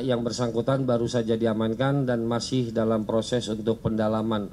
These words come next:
motivasinya apa. Yang kedua adalah pertanyaan apakah dia dari elemen mahasiswa atau bukan.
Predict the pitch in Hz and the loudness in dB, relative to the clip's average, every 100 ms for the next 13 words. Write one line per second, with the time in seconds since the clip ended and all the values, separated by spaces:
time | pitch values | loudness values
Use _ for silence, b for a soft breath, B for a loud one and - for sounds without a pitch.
0 | - 113 110 113 107 107 120 113 127 123 | -2 -2 -2 -2 -2 -2 -2 -2 0 -2
1 | - 107 101 87 - B B B B B | -4 -4 -4 -4 -8 B B B B B
2 | B B B 123 127 135 131 139 160 170 | B B B 0 0 0 2 4 4 0
3 | - - - 120 127 139 135 123 127 131 | -6 -10 -4 0 2 2 0 0 0 0
4 | 120 131 123 120 131 - 143 139 123 127 | 0 0 0 -2 -2 0 0 0 0 0
5 | 135 127 123 120 123 120 131 123 120 120 | 2 2 0 0 0 2 2 2 2 2
6 | 127 113 131 120 113 120 117 113 113 80 | 0 2 2 2 0 0 0 0 0 -2
7 | - | -6